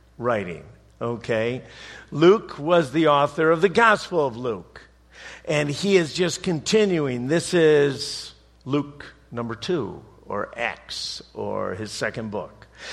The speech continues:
In my first book, I told you, Theophilus, and by the way, there's not a lot to know about Theophilus. Some people think he was a Roman, some people think he was a lawyer,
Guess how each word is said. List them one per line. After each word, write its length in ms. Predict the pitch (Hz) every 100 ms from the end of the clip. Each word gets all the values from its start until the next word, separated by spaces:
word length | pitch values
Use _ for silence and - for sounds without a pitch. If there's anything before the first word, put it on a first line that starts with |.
| - 233
In 120 | 240
my 100 | 269
first 380 | 190 233 - 143
book, 240 | 135 -
I 100 | 131
told 380 | - 147 131 113
you, 120 | 127
Theophilus, 960 | - - 156 117 120 - 123 127 151 - - -
and 140 | 247
by 140 | 254 277
the 100 | 277
way, 160 | 285
there's 240 | 277 269 214
not 160 | 294
a 60 | 285
lot 280 | 247 247 233 - - - -
to 100 | 196
know 220 | 190 208
about 260 | 202 220 185
Theophilus. 880 | 151 120 98 - 107 82 - - _ _ - - -
Some 240 | - 190 160
people 280 | 180 160
think 240 | 143 170 143
he 100 | 170
was 200 | 156 135
a 60 |
Roman, 500 | 143 143 160 165 170
some 260 | 156 165 151
people 300 | 160 151 151
think 260 | 135 156 135
he 100 | 151
was 200 | 147 135
a 60 |
lawyer, 800 | 139 135 156 170 170 165 165 170